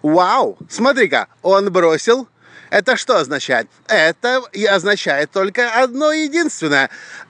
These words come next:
От университета толку нету. И с этим убеждением они идут дальше по жизни и распространяют его на все области жизни и объясняют себе, что учиться не надо. Высшее образование — это лишнее.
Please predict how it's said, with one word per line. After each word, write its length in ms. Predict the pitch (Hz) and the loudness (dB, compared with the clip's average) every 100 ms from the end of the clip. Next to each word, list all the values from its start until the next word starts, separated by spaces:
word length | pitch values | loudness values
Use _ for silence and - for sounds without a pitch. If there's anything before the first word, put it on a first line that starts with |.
| _ - - - | _ -20 -20 -4
От 200 | 185 185 | 0 2
университета 1000 | 196 185 165 147 160 131 156 175 254 247 - - | 2 2 0 0 -2 -4 0 0 2 -2 -4 -4
толку 500 | 139 131 - 214 226 | -2 -2 -2 -4 -4
нету. 500 | 233 294 302 180 120 - _ _ _ - - | -4 0 0 0 -6 -8 _ _ _ -20 -8
И 100 | 175 | -4
с 80 | - | -2
этим 240 | 160 156 - | -2 -4 -8
убеждением 680 | 143 139 117 208 175 143 - - | -2 -2 -2 -2 -2 -2 -6 -10
они 260 | - 190 233 | -2 0 0
идут 160 | 196 175 | -2 0
дальше 320 | 185 185 190 | 0 0 -4
по 180 | 165 143 | -4 -4
жизни 360 | 233 208 190 - - | -4 -2 -2 -4 -6
и 100 | - | -2
распространяют 800 | 202 190 - 202 - 190 220 208 | 0 -2 -4 -4 -4 -2 0 0
его 180 | 202 202 | 0 -2
на 180 | 160 196 | 0 -2
все 260 | - 233 | -2 -2
области 540 | 214 196 165 160 - 147 | 0 0 0 -2 -2 -4
жизни 460 | 196 247 208 202 - _ _ | -2 -2 0 -2 -2 _ _
и 80 | 190 | 2
объясняют 760 | 185 135 156 - 196 233 240 196 | 2 2 -2 -2 -2 0 2 0
себе, 300 | 202 170 202 | -2 -2 -2
что 340 | - 196 196 - _ _ _ | 0 0 0 -2 _ _ _
учиться 760 | 175 180 - 151 151 - 143 143 | -2 -2 -2 -4 -4 -4 -2 -2
не 160 | 143 | -2
надо. 500 | 131 123 147 110 92 - - - - | -4 -2 -2 -2 -8 -14 -18 -16 -8
Высшее 420 | 226 311 - - | -2 0 0 2
образование — 800 | 214 185 170 156 147 175 160 151 156 | 2 2 0 0 0 0 -2 -4 -4
это 280 | 156 147 | -4 -2
лишнее. 640 | 123 143 - - 123 120 | -2 -2 -4 -4 -2 -2